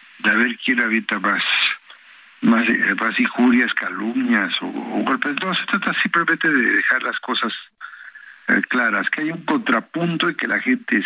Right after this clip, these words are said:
sepa, eh, qué pensamos, cómo lo pensamos y también, este, ir trazando una ruta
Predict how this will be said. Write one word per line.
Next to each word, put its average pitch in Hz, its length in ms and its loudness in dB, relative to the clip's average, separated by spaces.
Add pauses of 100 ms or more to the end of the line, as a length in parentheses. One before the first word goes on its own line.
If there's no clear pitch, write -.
sepa, 113 500 0 (540)
eh, 98 440 2
qué 127 120 -4
pensamos, 135 720 0 (540)
cómo 120 200 4
lo 101 80 2
pensamos 123 640 0
y 110 180 -2
también, 113 460 0 (460)
este, - 600 0
ir 120 240 2
trazando 113 460 2
una 110 240 4
ruta 98 520 0